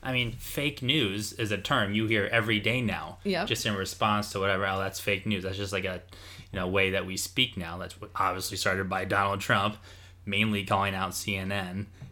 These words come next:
Speaker 1: and some other news outlets. But he calls C N N the fake news network. And now whenever someone hears something they don't like, "Oh, that's fake news," you just throw that term around.
Speaker 2: I don't know if fake news originated with Donald Trump.
Speaker 1: Oh, I
Speaker 2: Fake
Speaker 1: think
Speaker 2: news
Speaker 1: so.
Speaker 2: is, like,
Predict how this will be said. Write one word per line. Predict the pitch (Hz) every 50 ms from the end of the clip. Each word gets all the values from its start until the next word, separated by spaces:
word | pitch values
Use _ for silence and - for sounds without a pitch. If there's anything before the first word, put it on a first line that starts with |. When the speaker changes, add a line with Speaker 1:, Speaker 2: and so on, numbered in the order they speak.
| - - -
Speaker 1:
and | - 104 95 92 -
some | - 98 95
other | 95 95 92
news | 95 95 92 92
outlets. | 98 92 92 92 90
But | - - -
he | 123 120
calls | 117 - 113 113 104 - -
C | - 117 107
N | 101 104
N | 101 95 95
the | 95 101
fake | - - 104 92 92
news | 98 98 95 95 90 98
network. | 101 95 92 90 85 87 95 - - - - - - - - - - -
And | 101 101
now | 104 104 104
whenever | 104 104 101 98 98 101 101
someone | - - 107 104 98 98
hears | 101 98 95
something | 101 98 92 95 95
they | 95
don't | 92 90 92 92
like, | 90 92 92
"Oh, | 92 92
that's | 92 90 90 -
fake | - 101 92 90 -
news," | 95 92 90 90 87 95
you | 98
just | 90 95 92 -
throw | 104 95 90
that | 92 92 -
term | 107 101 95 92
around. | 87 87 87 87 92 95 - - - - -
Speaker 2:
I | 330 330
don't | - 381 440 494 494 349
know | 339 359 330
if | 269
fake | - - 240 226 220 -
news | 220 208 202 180
originated | 185 175 170 175 180 180 185 196 190 190 180 180 175 175 160
with | 160 170 165
Donald | - 156 156 156 156 156 151
Trump. | - - 156 156 214
Speaker 1:
Oh, | 202
I | 202
Speaker 2:
Fake | 226 302 302
Speaker 1:
think | - 415
Speaker 2:
news | 427 440 427
Speaker 1:
so. | 415
Speaker 2:
is, | 370 247 - - - -
like, | - 214 226 220 202 -